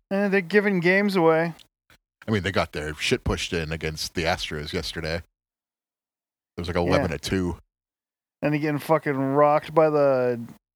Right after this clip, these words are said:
Speaker 1: by the Rays, who, um, Rays are gonna be real good.
Speaker 2: I mean, they made it to the World Series last year.
Speaker 1: That's true.
Speaker 2: They get the Yankees, who are surging again.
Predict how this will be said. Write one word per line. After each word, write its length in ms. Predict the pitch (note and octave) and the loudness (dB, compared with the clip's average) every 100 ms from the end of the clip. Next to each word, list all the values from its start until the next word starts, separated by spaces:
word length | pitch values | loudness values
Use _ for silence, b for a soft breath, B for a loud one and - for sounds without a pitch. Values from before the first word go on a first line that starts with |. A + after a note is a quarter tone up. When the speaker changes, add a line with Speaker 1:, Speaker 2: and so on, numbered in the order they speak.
| _ - | _ -12
Speaker 1:
by 280 | C#3+ C#3+ C#3 | -4 0 2
the 100 | B2 | 2
Rays, 600 | C3+ C#3+ D#3 E3+ - - _ _ - | 4 4 2 0 -8 -12 _ _ -4
who, 200 | C3+ C3 | 0 4
um, 540 | B2 A#2+ A#2 A2+ A#2+ C3+ _ _ _ _ _ _ _ _ | 4 4 2 -2 -6 -12 _ _ _ _ _ _ _ _
Rays 220 | B2 D#3 F3+ | 2 2 4
are 40 | |
gonna 140 | F#3+ | 2
be 80 | F#3+ | 4
real 200 | F#3 F#3 | 4 4
good. 360 | E3 F#3 D3 C3 _ _ - | 6 4 4 -4 _ _ -8
Speaker 2:
I 60 | B2 | -4
mean, 140 | A2+ | -2
they 100 | A2+ | -2
made 120 | A2 | -2
it 60 | G#2+ | -4
to 40 | A2+ | -4
the 60 | |
World 180 | G#2+ G2+ | -4 -4
Series 240 | - A2 F#2+ | -2 -2 0
last 260 | A2 - | 0 -2
year. 180 | F#2 A2+ - - | -4 -6 -10 -10
Speaker 1:
That's 160 | B2 - | -10 -4
true. 280 | E3 E3+ - _ | -2 -2 -4 _
Speaker 2:
They 80 | F#2+ | -6
get 120 | F#2+ | -4
the 60 | F#2+ | -2
Yankees, 580 | F#2+ G2 - G#2 G#2 - | -2 -2 -2 -2 -2 0
who 100 | G#2+ | -2
are 60 | |
surging 420 | G2 A#2+ G#2+ G#2 A2 | 0 -2 -2 -4 -4
again. 400 | G#2+ A2 A2 | -2 -2 -4